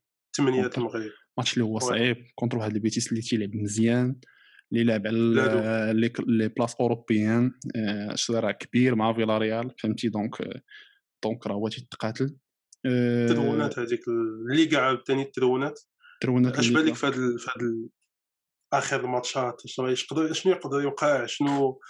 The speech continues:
Speaker 2: الريال نقدروا نقولوا انه راه تقدر تلعب دومي فينال، تقدر تفوز كونتر ليفربول، دونك مازال عندها ثلاث، اربعه الماتشات اللي هما كبار في الشامبيونز ليغ الا تاهلوا للفينال.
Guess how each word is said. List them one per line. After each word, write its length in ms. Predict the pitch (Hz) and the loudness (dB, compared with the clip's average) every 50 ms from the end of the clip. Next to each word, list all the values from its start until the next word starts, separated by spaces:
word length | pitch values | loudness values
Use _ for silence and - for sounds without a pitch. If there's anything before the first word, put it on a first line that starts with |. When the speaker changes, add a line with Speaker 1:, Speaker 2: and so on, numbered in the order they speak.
| - - - - - - - - - - - - - _ _ _ _ _ _ _ _ - - | -20 -20 -18 -16 -16 -14 -16 -16 -16 -18 -20 -20 -20 _ _ _ _ _ _ _ _ -6 -2
Speaker 2:
الريال 360 | - 151 170 170 170 170 165 | 0 2 2 4 4 2 2
نقدروا 280 | 156 160 - 220 151 143 | 2 0 0 2 4 4
نقولوا 240 | 143 131 135 139 139 | 4 4 2 2 2
انه 260 | 139 139 135 127 123 | 2 2 4 4 4
راه 80 | 117 117 | 2 0
تقدر 260 | - - - 120 127 | -2 -2 -2 -2 -2
تلعب 220 | 127 - 107 101 - - _ - | -2 -2 -4 -6 -6 -10 _ 2
دومي 180 | 123 113 117 113 | 4 4 4 4
فينال، 560 | - 123 117 117 120 123 120 117 117 110 107 - | 4 2 4 4 4 4 2 2 2 0 0 -4
تقدر 220 | - - 117 127 | -6 -4 -4 -4
تفوز 220 | - - - 117 - | -4 -4 -6 -8 -4
كونتر 240 | - 127 120 123 113 | -2 -2 -2 0 0
ليفربول، 440 | 120 110 110 113 113 - - 123 | 0 0 0 -2 -2 0 -2 0
دونك 200 | 113 120 113 120 | 0 0 0 2
مازال 240 | 123 117 110 117 107 | 2 2 2 2 2
عندها 180 | 101 104 107 110 | 0 0 -2 0
ثلاث، 240 | - 127 120 117 - - - - _ - | 0 -2 -2 -2 -4 -10 -16 -8 _ -4
اربعه 260 | - 117 117 117 127 - - | -2 0 0 0 0 2 2
الماتشات 360 | 131 127 123 127 - 127 - | 2 2 2 0 -2 -4 -2
اللي 100 | - 117 | 0 0
هما 160 | 110 110 113 | 2 0 0
كبار 240 | 107 - 110 110 110 | -2 -2 -2 -2 -2
في 80 | 113 | -2
الشامبيونز 480 | - - - 117 113 113 113 107 - - - | -4 -4 -4 -2 -2 0 -2 -4 -2 0 0
ليغ 120 | 135 123 107 - - _ _ _ _ _ _ _ _ | 0 0 0 -2 -10 _ _ _ _ _ _ _ _
الا 180 | 147 120 120 120 | 0 2 2 2
تاهلوا 400 | 120 120 - 113 117 117 113 113 | 2 0 -2 0 2 2 4 2
للفينال. 420 | 113 107 - - 110 110 120 139 | 2 2 0 -2 -2 -2 -2 -4